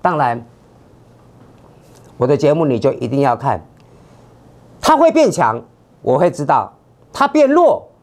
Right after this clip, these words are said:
我也会知道。那在这个地方来讲，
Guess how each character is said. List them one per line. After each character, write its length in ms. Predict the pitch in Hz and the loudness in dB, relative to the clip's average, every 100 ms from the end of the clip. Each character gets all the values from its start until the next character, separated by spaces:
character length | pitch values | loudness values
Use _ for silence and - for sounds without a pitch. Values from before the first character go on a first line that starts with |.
| _ - | _ -2
我 140 | 135 | -2
也 100 | 123 | 0
会 160 | 131 117 | -2 -2
知 160 | 135 | -2
道。 260 | 131 104 - _ _ _ _ _ - | -2 -2 -4 _ _ _ _ _ -4
那 140 | 262 | -2
在 160 | 262 302 | 2 2
这 80 | 294 | 2
个 80 | 302 | 2
地 100 | 285 | 2
方 160 | 269 | 2
来 160 | 214 208 | 0 0
讲， 240 | 208 120 | -2 -4